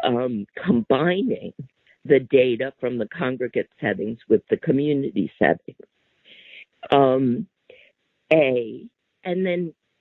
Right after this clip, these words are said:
B, as time has gone on, it's become clearer that what places an individual who's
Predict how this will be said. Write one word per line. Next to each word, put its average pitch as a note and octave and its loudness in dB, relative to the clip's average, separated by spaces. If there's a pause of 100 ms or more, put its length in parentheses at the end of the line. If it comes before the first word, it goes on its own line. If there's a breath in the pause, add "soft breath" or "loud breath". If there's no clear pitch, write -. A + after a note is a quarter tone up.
B, F#4 0 (520)
as F#3 0 (320)
time E3+ -2
has C3 -4 (120)
gone C3 -2 (160)
on, C4 -2 (460 soft breath)
it's F#3 6 (120)
become E3 -2 (200)
clearer C4+ 2 (480 soft breath)
that E3 4
what D#3+ 0 (220)
places G#3+ 0
an C3+ 0
individual D#3 -2
who's D3 -2